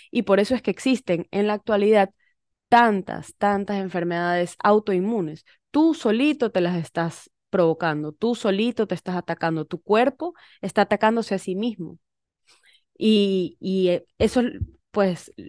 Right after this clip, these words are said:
iba, iba a comentar o enlazarlo un poco con algo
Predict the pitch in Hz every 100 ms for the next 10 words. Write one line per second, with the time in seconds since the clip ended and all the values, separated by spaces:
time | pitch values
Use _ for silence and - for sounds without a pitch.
0 | - - 202 214 196 185 208 208 220 190
1 | 175 220 185 175 170 202 190 208 196 196
2 | 202 208 185 180 185 190 208